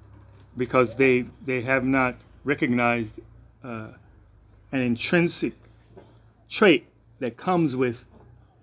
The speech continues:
becoming a son or a daughter of the Most High, and that is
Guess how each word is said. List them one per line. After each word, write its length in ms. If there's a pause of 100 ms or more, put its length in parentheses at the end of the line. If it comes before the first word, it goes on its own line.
(600)
becoming 440
a 60
son 280
or 140
a 40
daughter 320
of 400 (340)
the 80
Most 280
High, 240 (580)
and 120
that 160
is 340